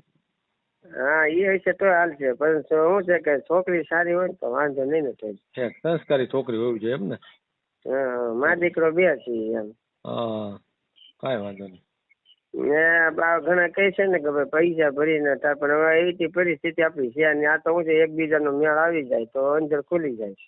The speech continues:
Speaker 2: કાંઈ વાંધો નહીં, ફોટો મોકલો.
Speaker 1: હા, હા. ને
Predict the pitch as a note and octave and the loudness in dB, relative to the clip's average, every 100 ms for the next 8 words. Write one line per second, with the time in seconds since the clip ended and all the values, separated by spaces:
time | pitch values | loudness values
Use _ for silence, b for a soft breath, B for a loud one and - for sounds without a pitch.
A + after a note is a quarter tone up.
0 | _ - - G#3 - _ - _ _ _ | _ -20 -20 -20 -20 _ -20 _ _ _
1 | _ _ _ _ _ - D3+ C#3 C3+ C3 | _ _ _ _ _ -4 -2 -2 -4 -6
2 | - D3 C#3+ C#3 C3+ B2 E3 C#4 _ _ | -4 -4 -2 -4 -4 -2 -2 -4 _ _
3 | _ _ _ _ _ _ _ _ _ _ | _ _ _ _ _ _ _ _ _ _
4 | _ _ _ C#3 C#3 C3+ B2 B2 A#2 A#2 | _ _ _ -6 -2 -2 -2 -4 -4 -2